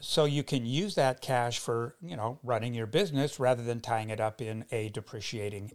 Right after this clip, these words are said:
asset. Secondly, you have one low fixed monthly rate that's easy to budget around. I mean, headsets start as low as two dollars per month, which makes them, like, really, really affordable. And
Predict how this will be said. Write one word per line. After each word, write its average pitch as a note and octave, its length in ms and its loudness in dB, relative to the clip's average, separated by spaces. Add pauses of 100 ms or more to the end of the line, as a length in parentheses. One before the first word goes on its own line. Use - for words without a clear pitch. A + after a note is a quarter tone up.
asset. A#2+ 580 -2 (540)
Secondly, D#3+ 720 2 (280)
you C#3+ 340 -2
have C#3 420 2 (100)
one D3 640 0
low D3 340 4
fixed - 360 -2
monthly B2+ 340 -2
rate C3+ 320 2
that's A#2+ 260 0 (100)
easy B2+ 400 -2
to D3 200 -2
budget D#3+ 380 2
around. G#2 420 -4 (400)
I D3 80 4
mean, C#3 320 2
headsets G#3+ 460 4
start D#3 340 4
as A#2+ 160 0
low B2+ 220 4
as B2 120 0
two A#2+ 200 -4
dollars A#2 320 2
per - 120 -4
month, E3 320 -2
which A#2+ 200 -2
makes B2+ 260 0
them, A#2 300 -2
like, A#2+ 200 -2 (300)
really, C3+ 340 2
really B2 280 2
affordable. G#2+ 680 0 (680)
And E3+ 300 2